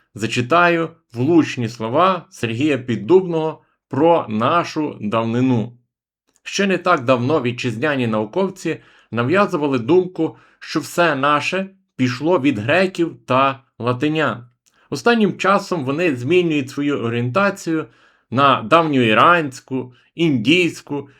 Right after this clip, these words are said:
чи ще якусь, тільки не на давню українську. Добалакалися вже до того,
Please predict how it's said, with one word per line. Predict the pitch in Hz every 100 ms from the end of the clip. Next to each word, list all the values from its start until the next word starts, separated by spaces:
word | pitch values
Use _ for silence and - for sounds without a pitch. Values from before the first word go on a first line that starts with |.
| _
чи | 131
ще | 117 - 175 175
якусь, | 165 156 - _ _ _
тільки | - 214 202 - 190 151
не | 131 151
на | 156 156 -
давню | 123 117 143 165 156 151
українську. | 147 127 151 156 147 98 - - - _ _ _ _
Добалакалися | 110 127 208 233 220 202 185 170
вже | 143
до | 123
того, | 120 196 180 180